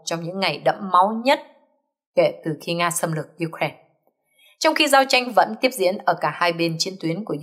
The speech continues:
Ukraine, số người chết ngày càng tăng trong hàng ngũ quân đội Nga đặt ra câu hỏi, liệu Putin có thể duy trì hoạt động tốn kém này được bao lâu nữa?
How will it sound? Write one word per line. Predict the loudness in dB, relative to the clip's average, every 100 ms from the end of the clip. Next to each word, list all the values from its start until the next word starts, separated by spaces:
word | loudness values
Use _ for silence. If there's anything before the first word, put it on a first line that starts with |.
| -6
Ukraine, | -2 -2 -2 -14 _ -4
số | -2 -2
người | -4 -2
chết | -2 -2 -6 -2
ngày | 0 0 0
càng | -2
tăng | 0 -2 -2
trong | -4
hàng | -2 -4 -4
ngũ | -2
quân | 0 0
đội | -2 -2
Nga | -4 -4 -10 _
đặt | -2 0
ra | -2 0
câu | -2
hỏi, | 2 0 -2 _ _ _ _ 4
liệu | 6 6
Putin | 4 4 2
có | 2
thể | 2 2
duy | 0 -2 -2
trì | 0 0
hoạt | 2
động | 2 0 -2
tốn | -4 -2
kém | -2 -2
này | -4
được | -4 -12 -4
bao | 0 0
lâu | -2
nữa? | -2 -2